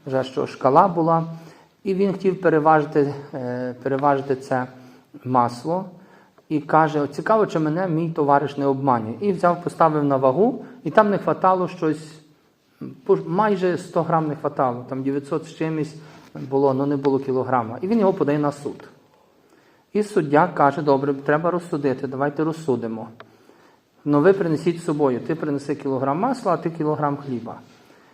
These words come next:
І цей чоловік приносить буханку хліба, цей приносить, е, масло і важать хліб. Важать хліб, і оказується, що там немає кілограма хліба.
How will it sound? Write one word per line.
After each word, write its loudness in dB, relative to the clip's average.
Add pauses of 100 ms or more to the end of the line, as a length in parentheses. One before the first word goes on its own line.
(260)
І -2
цей -2
чоловік 0
приносить -2
буханку -4
хліба, -4 (800)
цей -2
приносить, -4 (640)
е, -10
масло 0 (800)
і 0 (320)
важать 4
хліб. -6 (640)
Важать 2 (120)
хліб, -4 (680)
і -2
оказується, -2
що -8
там 0
немає -2
кілограма -4
хліба. -10